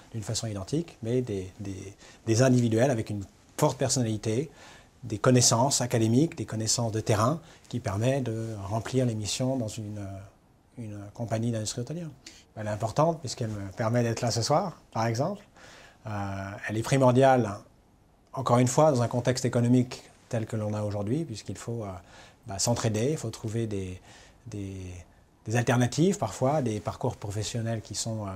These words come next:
perturbés, qui sont, euh, changeants. Et je pense que c'est dans ces moments-là où, euh, on voit généralement beaucoup plus de, d'alumni qui, euh, qui payent leurs cotisations pour, euh, bah, également, euh, recréer les liens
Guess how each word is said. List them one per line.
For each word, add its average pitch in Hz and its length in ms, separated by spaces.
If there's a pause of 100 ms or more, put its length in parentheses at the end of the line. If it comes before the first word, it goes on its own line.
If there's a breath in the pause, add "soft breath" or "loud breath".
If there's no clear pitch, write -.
perturbés, 120 560 (280 loud breath)
qui 107 140
sont, - 160
euh, 101 260
changeants. 123 440 (500 loud breath)
Et 107 60
je 101 100
pense 127 240
que - 80
c'est - 180
dans 110 120
ces 104 120
moments-là 104 460
où, 113 220
euh, 98 100 (220)
on 101 40
voit 117 200
généralement 110 380
beaucoup 117 240
plus 127 240
de, 113 120 (400 loud breath)
d'alumni 123 640 (100)
qui, 117 260
euh, 101 40 (440 soft breath)
qui 127 100
payent 147 180
leurs 135 160
cotisations 131 680
pour, 135 340
euh, 120 80
bah, 101 240 (400 loud breath)
également, 117 520
euh, 101 140
recréer 127 380
les 113 100
liens 104 220